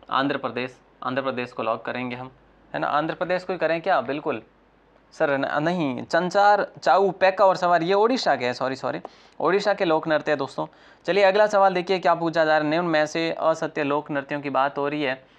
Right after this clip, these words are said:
और राइट आंसर क्या ही हो जाएगा? बड़ा ही शानदार और विचित्र सवाल है आपका।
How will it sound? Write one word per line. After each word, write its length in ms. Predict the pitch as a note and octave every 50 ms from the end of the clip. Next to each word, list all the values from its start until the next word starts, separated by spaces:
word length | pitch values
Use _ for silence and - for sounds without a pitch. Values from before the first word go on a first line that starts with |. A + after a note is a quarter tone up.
| - - _ _ - -
और 120 | B2 B2
राइट 260 | B2 B2+ C3+ C#3+ C3
आंसर 340 | C#3+ C3 C3 C3+ - C#3 B2+
क्या 140 | B2+ C#3+ C#3
ही 160 | C#3 C#3 C3
हो 160 | B2+ B2+ B2+
जाएगा? 340 | B2 A#2+ A#2+ A#2+ A#2+ B2 B2+
बड़ा 280 | A#2+ A#2+ B2+ B2+ B2 - - - _ _ _ - -
ही 240 | B2+ B2+ B2+ B2+ A#2+
शानदार 540 | - - C3 A#2 A#2 A#2+ A#2+ B2+ B2+ B2
और 240 | A#2+ A#2+ A#2+ A#2 A2+
विचित्र 440 | A2 B2 A#2 - F3 F3+ F3+ D#3+ C#3
सवाल 360 | B2 - A2+ A2+ A#2 - A2+
है 60 | A2+
आपका। 300 | A2 A2 - - D3 D3